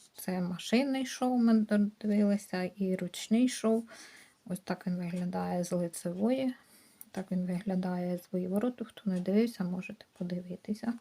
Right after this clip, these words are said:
От маскувальний шов, декоративний козлик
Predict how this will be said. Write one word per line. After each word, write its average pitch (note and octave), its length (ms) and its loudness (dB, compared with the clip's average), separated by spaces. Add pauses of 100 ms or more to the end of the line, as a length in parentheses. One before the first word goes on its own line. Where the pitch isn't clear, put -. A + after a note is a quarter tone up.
(960)
От G#3 320 4
маскувальний G3+ 680 2
шов, D4+ 480 -2
декоративний A#3 960 4
козлик A3+ 680 2